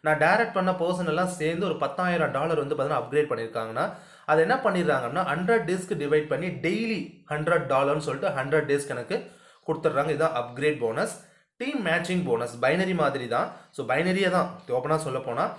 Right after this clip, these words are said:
Binary மாதிரி நமக்கு left and right வந்து பாத்தீங்கன்னா matching ஆகுற பேக்கேஜ்ல வந்து matching ஆச்சுன்னா அதுல இருந்து நமக்கு income கிடைக்குது. For example, என்னோட ஏ லைன்ல வந்து ஒரு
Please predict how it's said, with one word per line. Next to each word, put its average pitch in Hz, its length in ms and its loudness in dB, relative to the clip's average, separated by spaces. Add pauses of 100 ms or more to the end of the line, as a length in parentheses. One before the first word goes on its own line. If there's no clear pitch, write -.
(340)
Binary 220 340 2
மாதிரி 175 260 2
நமக்கு 160 300 2
left 160 300 2
and 160 180 0
right 156 200 0
வந்து 151 180 -2
பாத்தீங்கன்னா 143 320 -2
matching 156 440 -2
ஆகுற 120 220 -2 (680)
பேக்கேஜ்ல 165 420 2
வந்து 143 180 -2
matching 156 320 -2
ஆச்சுன்னா 143 340 -2
அதுல 156 160 2
இருந்து 202 160 0
நமக்கு 139 220 -6
income 151 300 -2
கிடைக்குது. 127 340 -4
For 131 160 4
example, 135 420 0 (360)
என்னோட 175 180 2 (100)
ஏ 202 80 4 (120)
லைன்ல 165 300 0
வந்து 135 220 -4
ஒரு 156 80 4